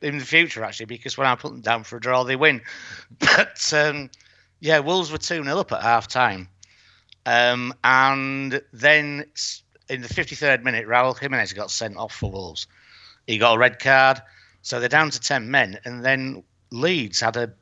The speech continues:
a really tremendous comeback. Um, Jack Harrison got one in, in the sixty-third,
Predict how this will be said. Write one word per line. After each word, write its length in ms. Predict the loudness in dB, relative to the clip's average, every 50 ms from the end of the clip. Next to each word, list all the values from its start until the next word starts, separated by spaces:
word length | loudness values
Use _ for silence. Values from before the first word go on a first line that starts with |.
| _
a 100 | -8 -8
really 760 | -8 -8 -10 -10 -6 -2 0 2 2 2 0 -2 -2 -4 -8 -8
tremendous 540 | -6 -4 -2 0 0 0 0 2 0 0 0
comeback. 540 | 0 -2 -2 -2 0 -2 -2 -2 -4 -10 -16 -16 -16 -16 -16 -18 -18 -20 _ _ _
Um, 580 | 4 6 6 8 6 6 4 2 0 -2 -2 0
Jack 160 | 0 0 2 4
Harrison 380 | 4 4 2 2 -2 -6 -6
got 180 | -6 -6 -4 -2
one 120 | -2 -2
in, 220 | -2 -4 -6 -10 -14 _ _
in 140 | -12 -10 -10
the 100 | -10 -8
sixty-third, 800 | -6 -6 -6 -6 -6 -6 -8 -6 -2 2 4 6 6 6 4 2